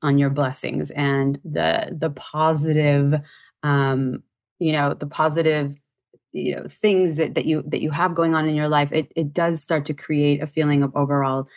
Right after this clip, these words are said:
happiness and joy, which chemically also leads us to kind of change the pathways of our brain when good chemicals are released. And so focusing on what you're grateful for every day, like, Amy, we were talking about repetition, to have a practice is what really helps change the brain. Like, it's not bad if once a week you go over what you're grateful for, but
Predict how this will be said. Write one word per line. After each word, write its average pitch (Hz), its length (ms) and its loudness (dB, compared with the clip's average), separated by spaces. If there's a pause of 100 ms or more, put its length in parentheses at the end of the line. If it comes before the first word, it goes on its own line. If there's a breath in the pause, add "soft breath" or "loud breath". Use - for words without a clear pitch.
(120)
happiness 147 420 0
and 165 100 0
joy, 208 240 4
which 170 220 -2
chemically 160 500 2
also 143 380 2
leads 143 300 2
us 135 180 -2
to 143 160 -2
kind 135 180 -2
of 131 140 -4
change 135 420 0
the 143 80 -4
pathways 139 400 -4
of 135 80 -6
our 135 140 -2
brain 135 240 -2
when 151 380 0
good 170 180 0
chemicals 147 480 0
are 139 100 -2
released. 135 500 -4
And 147 140 -2
so 156 240 2 (380 loud breath)
focusing 190 440 2
on 156 160 0
what 156 100 -4
you're 151 100 -2
grateful 156 320 -2
for 151 160 0
every 143 240 0
day, 175 380 2
like, 151 220 0
Amy, 151 200 0
we 143 80 2
were 147 100 2
talking 147 280 -2
about 143 160 2
repetition, 147 640 -2 (400 loud breath)
to 185 60 -4
have 160 180 -2
a 151 60 0
practice 190 580 -2 (200)
is 202 240 4
what 170 160 2
really 160 240 0
helps 139 240 -2
change 139 260 -2
the 151 40 -4
brain. 143 300 -4
Like, 160 260 -2
it's - 160 -8
not 233 220 2
bad 160 180 2
if 147 160 -4
once 160 300 0
a 156 40 2
week 151 280 -2
you 147 100 0
go 147 100 2
over 139 160 0
what 143 120 0
you're 147 100 0
grateful 151 300 -2
for, 143 180 -2
but 151 160 -6